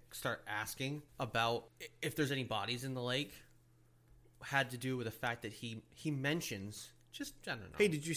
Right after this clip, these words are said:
Speaker 2: did you check that one lake in
Speaker 1: Did you
Speaker 2: Washington that I
Speaker 1: happen,
Speaker 2: mentioned?
Speaker 1: do you know about this, uh, this lake in, uh, Washington? It's, uh, called, uh, Crescent Lake?
Speaker 2: And this motherfucker knows the exact footage of the deepest point of the lake.
Speaker 1: Yeah,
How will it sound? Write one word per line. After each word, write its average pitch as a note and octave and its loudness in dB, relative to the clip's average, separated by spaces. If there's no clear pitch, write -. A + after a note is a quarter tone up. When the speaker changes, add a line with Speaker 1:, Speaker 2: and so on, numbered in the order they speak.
Speaker 2:
did D#3 -2
you E3+ 0
check E3 0
that C#3+ 4
one D#3 2
lake F#3 2
in F3+ 0
Speaker 1:
Did E3+ -2
you F3 -4
Speaker 2:
Washington E3+ 2
that F3+ 4
I F3 8
Speaker 1:
happen, F4+ 8
Speaker 2:
mentioned? F#4+ 2
Speaker 1:
do G4+ 8
you - 2
know A4 4
about F#4 2
this, C#4 2
uh, A#3+ 8
this G#3 -4
lake A3 2
in, G3+ 4
uh, E3+ 6
Washington? E3 6
It's, E3 4
uh, B2+ 10
called, D3+ 8
uh, A#2+ 8
Crescent A3 6
Lake? F4 0
Speaker 2:
And F#3+ -2
this G#3 2
motherfucker F#3+ 0
knows D#3+ 2
the E3 4
exact C#3+ 2
footage D#3+ 4
of C3+ 4
the D3 0
deepest D3 0
point E3 8
of C3+ 0
the C#3 2
lake. B2 -2
Speaker 1:
Yeah, G#3 6